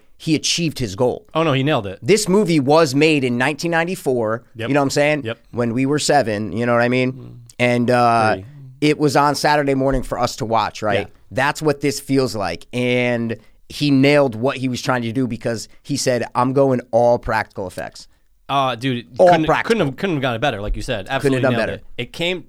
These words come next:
Speaker 2: two things for me came to mind when this turned on.
Speaker 1: Okay.
Speaker 2: Power Rangers.
Speaker 1: Everybody
Speaker 2: And
Speaker 1: was
Speaker 2: that
Speaker 1: saying
Speaker 2: seems to
Speaker 1: that.
Speaker 2: be the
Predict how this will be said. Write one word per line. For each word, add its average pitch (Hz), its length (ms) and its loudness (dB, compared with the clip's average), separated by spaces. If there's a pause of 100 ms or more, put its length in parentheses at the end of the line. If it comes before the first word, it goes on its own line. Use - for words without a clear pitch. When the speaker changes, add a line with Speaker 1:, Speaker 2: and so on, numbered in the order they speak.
(360)
Speaker 2:
two 208 180 -6
things 180 380 -4
for 156 140 -8
me 147 160 -4
came 131 240 -4
to 127 100 -10
mind 120 440 -6
when 113 200 -8
this 117 240 -8 (160)
turned 113 300 -8
on. - 320 -12 (180)
Speaker 1:
Okay. 110 220 -2
Speaker 2:
Power 139 240 0
Rangers. 151 640 -6
Speaker 1:
Everybody 135 340 2
Speaker 2:
And 151 60 2
Speaker 1:
was 143 60 2
Speaker 2:
that 143 60 4
Speaker 1:
saying 151 180 4
Speaker 2:
seems 139 40 2
to 139 60 4
Speaker 1:
that. 156 100 2
Speaker 2:
be 147 140 0
the - 20 -8